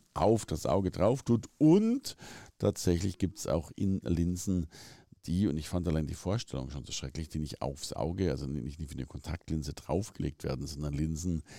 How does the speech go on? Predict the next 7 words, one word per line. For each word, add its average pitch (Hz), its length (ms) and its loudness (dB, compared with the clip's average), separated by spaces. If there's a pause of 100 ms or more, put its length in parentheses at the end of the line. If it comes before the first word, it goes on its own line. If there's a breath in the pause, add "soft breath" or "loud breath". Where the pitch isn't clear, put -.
(260 loud breath)
die - 60 -6
ins 92 400 -4
Auge 87 320 2
hineinge-, 76 920 2 (420 loud breath)
geschossen, 73 720 -2
hineinoperiert 76 1120 -2
werden, 78 440 -4